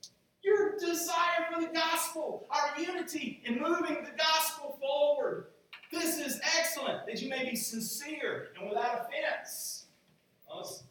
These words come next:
let's talk about that for a second. 'Cause again, we're talking about being all field. Uh, by the way, the choices that you make for that which is excellent are to lead to what? The choices that you make for what is excellent are to lead to what?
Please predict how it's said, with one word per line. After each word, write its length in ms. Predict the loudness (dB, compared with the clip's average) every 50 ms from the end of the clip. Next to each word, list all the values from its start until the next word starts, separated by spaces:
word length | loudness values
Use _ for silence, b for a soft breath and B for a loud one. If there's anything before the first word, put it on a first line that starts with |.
| _
let's 140 | -14 -10 -6
talk 200 | -6 -4 -4 -4
about 200 | -4 -6 -6 -6
that 220 | -6 -8 -8 -10
for 60 | -12 -14
a 40 |
second. 200 | -16 -16 -18 -20 -20 _ _ _ _ _ _ _ _ _ _ _ _ _ _ _ _ _ _ _ _
'Cause 100 | -18 -12
again, 140 | -8 -6 -4
we're 80 | -4 -2
talking 240 | -2 -2 -2 0
about 180 | 0 0 0 -2
being 160 | -2 -4 -4
all 340 | -2 0 0 0 0 0 -2
field. 440 | -2 0 2 2 2 0 -2 -6 -10 -14 _ _ _ _ _ _ _ _ _ _ _ -20 _ _
Uh, 180 | 0 0 2 2
by 160 | 2 2 2 4
the 60 | 4
way, 300 | 4 4 2 0 0 0 0
the 160 | 0 0 0
choices 880 | -2 -4 -4 -2 -2 -2 -2 -2 -4 -4 -6 -4 -6 -6 -6 -8 -10 -18 _ -6 -2
that 340 | 2 2 2 2 2 0
you 140 | -2 -4 -4
make 540 | -2 0 0 0 0 0 -2 -4 -6 -10 -16 -20 _ _ _ _ _ _ _ _ _
for 400 | -4 0 0 2 2 0 -2 -4 -6 -2
that 340 | 2 2 4 4 2 0 0
which 220 | -2 -2 -2 -2
is 200 | -4 -6 -8 -6 -4
excellent 540 | -2 -2 -2 -4 -6 -8 -10 -12 -10 -6 -6
are 120 | -4 -4
to 120 | -4 -6 -6
lead 320 | -6 -4 -4 -4 -4 -4
to 100 | -6 -8
what? 280 | -8 -6 -8 -10 -10 -12 -16 -20 _ _ _ _ _ _ _ _ _ _ _ _ _ _ _ _ _ _ _ _
The 80 | -6 -4
choices 420 | 0 2 2 2 2 2 0 0
that 260 | 0 0 0 0 -2 -4
you 80 | -2
make 300 | -2 -2 0 0 -2 -4
for 80 | -4 -2
what 180 | -2 0 0
is 120 | 0 0 2
excellent 360 | 0 0 -2 -2 -6 -6 -6
are 140 | -4 -4 -4
to 160 | -4 -6 -6 -4
lead 200 | -4 -4 -2 -2
to 80 | -4
what? 480 | -2 0 0 0 -2 -4 -6 -10 -12 -16